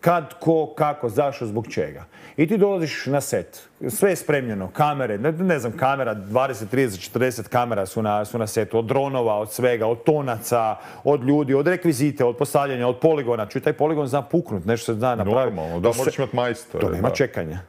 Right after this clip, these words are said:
Speaker 1: To sve ide ovako. Jer poslije nas snima druga zemlja.
Speaker 2: Da, da, da, da, da.
Speaker 1: Znači, samo po sebi to je tako tim profesionalaca koji znaju raditi svoj posao.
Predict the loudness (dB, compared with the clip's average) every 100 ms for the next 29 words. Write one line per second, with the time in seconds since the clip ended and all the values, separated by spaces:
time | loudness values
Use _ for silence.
0 | _ _ _ -8 0 0 2 2 2 -4
1 | -12 -18 -18 -4 -2 2 2 2 2 2
2 | 0 -2 -8 -16 _ -2 0 2 2 2
3 | 0 -4 -6 -12 0 2 2 2 2 2
4 | 0 -2 -2 0 0 2 2 2 0 0
5 | 0 2 0 0 0 0 2 2 2 -4
6 | -16 -20 _ _ _ 2 4 2 -2 -2
7 | -2 -2 -2 0 2 0 -2 -2 -2 -4
8 | -12 _ _ _ 2 2 2 0 2 2
9 | 2 0 2 0 -2 -4 -2 0 0 -2
10 | -6 -8 -10 -12